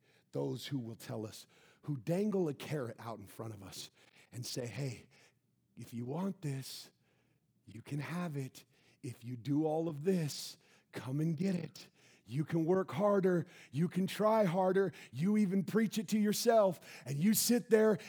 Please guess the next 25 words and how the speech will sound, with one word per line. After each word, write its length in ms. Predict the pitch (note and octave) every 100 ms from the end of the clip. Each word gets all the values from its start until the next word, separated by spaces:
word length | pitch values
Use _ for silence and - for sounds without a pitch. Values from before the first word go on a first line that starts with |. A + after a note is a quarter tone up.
| -
and 160 | D3
chase 400 | - A3+ A3+ -
the 100 | G#3+
carrot 460 | F3+ G#3 A#3 A#3 F3+
and 120 | D#3+
never 280 | F#3 A3 G#3+
get 240 | C#3+ A3+
it 120 | B3 D3+
and 140 | D#3
get 200 | E3 F#3
angry 440 | F#3+ A3+ G#3 G#3+ G3
at 120 | D#3
God 360 | C#3 D#3 C3+ B2+
because 260 | C#3 C3
you 60 | C#3+
say, 160 | -
"God, 240 | - C3+ A#2+
I 80 | C3+
did 220 | B2 A#2+
everything 640 | B3+ D#4+ F4 E4+ - D4 B3+
you 120 | B3
told 300 | C#4+ C#4 C4
me 120 | B3
to 80 | A3
do, 340 | E3+ F#3+ C3+